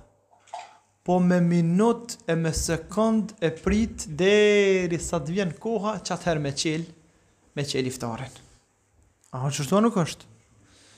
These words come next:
Shka t'jep kjo me mësu? Kjo t'jep me mësu se ti duhesh më bo i edukushëm edhe duhesh më bo i mësushëm edhe i knushëm, apo edhe me dit me ju përmbajt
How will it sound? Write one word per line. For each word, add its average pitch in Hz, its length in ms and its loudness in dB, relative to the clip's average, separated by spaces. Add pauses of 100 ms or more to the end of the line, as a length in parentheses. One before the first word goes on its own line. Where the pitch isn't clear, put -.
(220)
Shka - 240 -2
t'jep 196 240 2
kjo 156 160 -2
me 147 140 -4
mësu? 127 240 -4 (1200)
Kjo 226 240 4
t'jep 233 160 6
me 202 160 2
mësu 233 240 -4
se 196 160 -2
ti 214 80 -6
duhesh 185 380 -2 (180)
më 160 400 -6
bo 196 160 2
i 175 80 2
edukushëm 214 800 -6
edhe 165 240 -2
duhesh 190 400 -2
më 156 160 -4
bo 185 160 0 (240)
i 185 140 0 (1200)
mësushëm 202 800 0 (100)
edhe 165 240 4
i 160 80 -4
knushëm, 226 640 0
apo - 380 -2 (100)
edhe 233 320 6
me 208 160 4
dit 202 400 0
me 196 160 2
ju 190 160 2
përmbajt 208 960 2